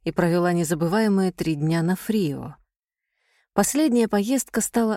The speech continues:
особенной, ведь именно она открыла простую истину. Вовсе не обязательно по ночам переводить тексты и копить деньги на путешествия. Сами путешествия могут стать источником неплохого заработка.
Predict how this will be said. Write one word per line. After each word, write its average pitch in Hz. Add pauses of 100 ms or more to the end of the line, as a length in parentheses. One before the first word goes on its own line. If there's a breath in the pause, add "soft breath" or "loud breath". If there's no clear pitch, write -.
особенной, 143 (160)
ведь 160
именно 185
она 175
открыла 214
простую 247
истину. - (380 soft breath)
Вовсе 160
не 175
обязательно 175
по 151
ночам 156
переводить 156
тексты 170
и -
копить 160
деньги 170
на 190
путешествия. - (520 soft breath)
Сами 160
путешествия 180
могут 156
стать -
источником 175
неплохого 226
заработка. 165